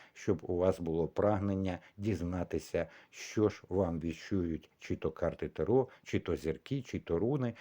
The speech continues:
У мене багато інструментів, які я можу використати. Я вам всім бажаю усіляких гараздів. Хай вам всім щастить! І, звісно,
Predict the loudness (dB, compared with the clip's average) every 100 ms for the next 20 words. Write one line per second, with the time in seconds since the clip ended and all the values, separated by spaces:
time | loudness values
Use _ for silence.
0 | -12 -2 2 4 4 4 4 4 0 -2
1 | -4 -2 -2 0 0 0 -4 -2 -4 -4
2 | -4 -2 -2 -4 -4 -4 -6 -6 -2 2
3 | 0 0 -4 -6 -10 -10 -8 -10 -12 -20
4 | -6 4 6 6 4 -2 -4 0 2 4
5 | 4 2 0 -2 -2 -2 -4 0 4 4
6 | 2 -4 -8 -20 -20 -2 4 8 8 8
7 | 6 2 -2 0 0 0 -2 -2 0 0
8 | 0 -6 _ _ _ _ -4 0 0 0
9 | -2 -6